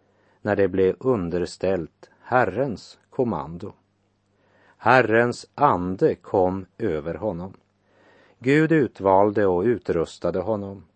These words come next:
Men det är viktigt att komma ihåg att Otniel styrde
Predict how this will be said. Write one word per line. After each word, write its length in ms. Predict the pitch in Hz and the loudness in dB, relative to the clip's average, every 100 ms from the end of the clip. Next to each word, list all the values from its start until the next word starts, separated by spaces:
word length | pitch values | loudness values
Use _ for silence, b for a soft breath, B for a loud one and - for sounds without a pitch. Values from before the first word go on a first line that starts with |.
| _ _ _ | _ _ _
Men 160 | - 98 | -4 2
det 60 | 101 | 4
är 120 | 104 | 6
viktigt 460 | 123 123 - 107 | 4 0 -2 0
att 140 | 120 123 | 2 2
komma 320 | - 110 117 | 0 0 0
ihåg 460 | 131 92 131 95 92 | -2 -2 0 0 0
att 180 | 90 - | -4 -4
Otniel 760 | 117 104 - 135 131 101 85 82 | -6 -6 -6 -4 -2 -2 -4 -12
styrde 720 | - - 139 117 80 82 120 | -20 -8 -4 -4 -6 -2 -4